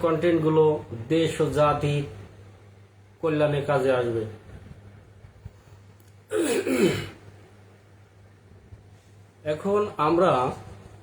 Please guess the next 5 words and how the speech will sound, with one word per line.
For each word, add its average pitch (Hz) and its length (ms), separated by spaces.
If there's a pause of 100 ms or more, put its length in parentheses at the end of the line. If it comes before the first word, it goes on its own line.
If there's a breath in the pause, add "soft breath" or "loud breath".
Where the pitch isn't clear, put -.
(800)
এগুলো 196 320 (100)
যদি 226 180 (160)
না 175 100
করতে 185 380
পারি 175 220